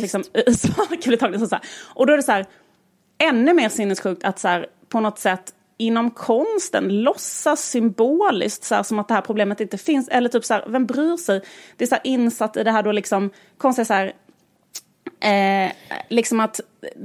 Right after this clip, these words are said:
Speaker 2: då, då blir det liksom att,
Speaker 1: Sinnessjukt.
Speaker 2: eh, då skriver han så här, vad är liksom motivet bakom den här typen av så här konstnärliga samhällskritik? Då blir det mer som att så här, konstvärlden utger sig för att vara rakryggad.
Speaker 1: Mm.
Speaker 2: Men samtidigt så accepterar den att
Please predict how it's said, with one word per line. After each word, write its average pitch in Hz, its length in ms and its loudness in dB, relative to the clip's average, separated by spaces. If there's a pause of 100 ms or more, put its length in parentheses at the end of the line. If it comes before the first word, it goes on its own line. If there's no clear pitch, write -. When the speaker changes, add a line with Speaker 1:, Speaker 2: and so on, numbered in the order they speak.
(100)
Speaker 2:
då, 220 200 -2
då 254 160 2
blir 240 180 6
det 202 80 -2
liksom 214 260 0
att, 202 160 -2
Speaker 1:
Sinnessjukt. 214 560 -6 (260)
Speaker 2:
eh, - 260 -2
då 240 80 2
skriver 226 260 4
han 214 100 2
så 214 100 0
här, 185 200 0 (760)
vad 240 280 4
är 220 40 2
liksom 220 220 -2
motivet 277 920 2
bakom 208 340 0
den 202 120 0
här 196 160 0
typen 196 260 -4
av 185 40 2
så 196 120 -6
här 190 80 -6
konstnärliga 208 580 0
samhällskritik? 226 960 -2
Då 226 220 0
blir 240 220 4
det 220 60 2
mer 190 140 0
som 190 140 -8
att 196 80 -6
så - 60 -6
här, 185 160 -6
konstvärlden 240 640 0 (120)
utger 233 500 0
sig 262 220 0
för 254 140 -4
att 262 120 -6
vara 190 140 0
rakryggad. 214 760 0 (500)
Speaker 1:
Mm. 226 200 2
Speaker 2:
Men 233 160 2
samtidigt 220 720 0
så - 80 -4
accepterar 254 920 -2
den 196 320 -4
att 196 240 -4